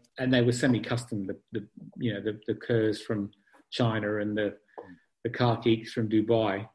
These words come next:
You know, they, they weren't ridiculously expensive boats. So it wasn't really a surprise. And hopefully, I, you know, there hasn't been any new ones built other than Ryan,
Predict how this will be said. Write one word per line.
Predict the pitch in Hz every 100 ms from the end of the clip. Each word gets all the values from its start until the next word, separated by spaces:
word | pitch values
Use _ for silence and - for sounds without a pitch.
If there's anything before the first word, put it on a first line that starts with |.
| -
You | 117
know, | 110
they, | 131 127
they | - 127 127
weren't | 131 135 127 - 139
ridiculously | 120 127 123 117 - 110
expensive | 104 - 113 104 113 -
boats. | 120 98 - - - _
So | -
it | 180 202 233
wasn't | 220 220 196
really | 170 175
a | 156
surprise. | 143 123 143 170 226 220 - - -
And | 143 139 139
hopefully, | 123 170 170 - 131 117 120 123 120
I, | 135 147 -
you | 165 135
know, | 120
there | 127
hasn't | 165 147
been | 127 127
any | 123 123
new | 127
ones | 120 117 -
built | 135 117
other | 117 110
than | 113
Ryan, | 110 117 127